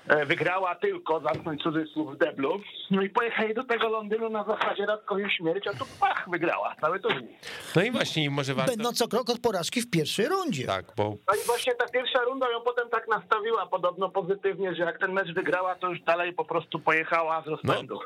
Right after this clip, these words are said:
Speaker 2: i słusznie, bo przecież w pierwszej rundzie, to warto podkreślić, pokonała zawodniczkę rozstawioną z numerem jeden, e, mm, Amerykankę, e, Osuikwę, gdzie w pierwszej,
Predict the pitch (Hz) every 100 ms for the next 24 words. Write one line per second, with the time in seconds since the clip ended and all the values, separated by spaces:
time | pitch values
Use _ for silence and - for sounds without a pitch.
0 | - - - 107 - 110 113 - 117 117
1 | 117 113 120 117 113 104 113 - 127 107
2 | 120 110 107 110 104 101 104 98 104 107
3 | - 104 - 123 117 - - - 113 113
4 | 110 107 110 107 101 113 113 - 113 104
5 | - 113 113 110 101 110 110 107 107 101
6 | 92 98 123 143 - - - - - 120
7 | 107 107 107 110 113 - - - - -
8 | 64 - - - - 113 117 110 107 113
9 | 107 110 107 104 - - - - 110 107
10 | 120 - 117 104 - 113 117 113 117 110
11 | 110 - - - 127 123 - 143